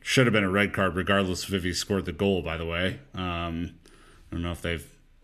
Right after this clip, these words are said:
looked at that yet, but it was good to see Giroud. And then, yeah, you bring on the man of the hour in Ziyech,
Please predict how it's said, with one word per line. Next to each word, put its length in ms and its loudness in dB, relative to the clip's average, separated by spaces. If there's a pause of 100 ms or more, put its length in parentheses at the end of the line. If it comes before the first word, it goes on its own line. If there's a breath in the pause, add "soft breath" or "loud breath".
(880)
looked 260 -6
at 80 -6
that 220 2
yet, 360 -4
but 260 -4 (760 loud breath)
it 120 2
was 160 2
good 140 6
to 60 -2
see 220 2
Giroud. 380 6
And 340 0
then, 300 2
yeah, 120 6
you 160 2
bring 260 4
on 520 2 (440)
the 100 0
man 180 4
of 60 2
the 100 2
hour 240 4
in 60 2
Ziyech, 640 0